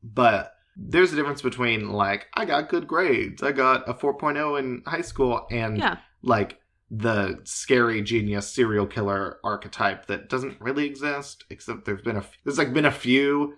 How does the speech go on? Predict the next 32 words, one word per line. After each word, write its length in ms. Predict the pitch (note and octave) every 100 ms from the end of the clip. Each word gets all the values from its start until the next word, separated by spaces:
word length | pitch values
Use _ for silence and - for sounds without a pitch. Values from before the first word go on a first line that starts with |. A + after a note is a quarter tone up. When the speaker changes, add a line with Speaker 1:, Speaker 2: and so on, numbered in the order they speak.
| _
Speaker 1:
There's 180 | A#2 A#2
the 200 | C3 B2+
Unabomber, 480 | C3 C3 B2+ C3 B2
and 100 | A#2
everyone's 260 | A2+ A#2
like, 160 | G#2 -
"Ah, 340 | F3+ C3+ F2+ - _ _
that's 320 | C3+ - -
the 140 | B2 C3
serial 400 | - D3 B2 G#2
killer." 320 | - G2+ F2+
And 80 | G#2
I'm 80 | A2+
like, 180 | G#2 - - -
"That 220 | F#2+ G2
is, 280 | F#2+ F2+ - - _ _
that 160 | G#2 G2
is 160 | F2
not 340 | F#2 A#2+ - -
true." 480 | - C3+ - - D#3+
Speaker 2:
There's 260 | A3+ G#3
so 140 | - G3
much 240 | G3 G3
more 140 | F3+
to 140 | F3 F3
a 60 |
serial 380 | E3+ E3+ D#3+ F3
killer, 300 | F3 G3+ G#3+
which 200 | F#3 E3+
this 420 | - D3+ F#3 G3 D4
is 220 | D4 -
why 560 | A#3 G#3 D#3 D3+ -